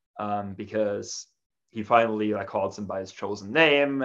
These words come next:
and the Holy Grail is just left behind because it's not as important as their relationship.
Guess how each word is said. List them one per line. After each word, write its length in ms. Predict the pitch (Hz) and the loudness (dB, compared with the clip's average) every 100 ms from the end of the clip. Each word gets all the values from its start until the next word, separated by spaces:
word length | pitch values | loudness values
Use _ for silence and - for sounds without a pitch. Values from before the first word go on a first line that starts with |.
| - | -4
and 380 | 107 101 101 98 | -6 -6 -6 -6
the 80 | 98 | -4
Holy 240 | 104 101 | -2 -4
Grail 320 | 101 123 120 | -2 2 4
is 100 | 110 | 2
just 200 | 107 101 | -2 -2
left 180 | 110 - | -2 -2
behind 380 | 101 139 139 110 | 2 6 6 4
because 200 | 110 104 | -6 -8
it's 200 | 95 - | -10 -4
not 120 | 107 | -4
as 100 | 101 | -4
important 640 | 95 127 127 123 120 110 - | -6 0 0 0 -8 -12 -12
as 300 | 101 95 - _ | -12 -10 -14 _
their 120 | 107 | -6
relationship. 640 | 92 107 143 127 110 131 | -4 0 0 -2 -2 -2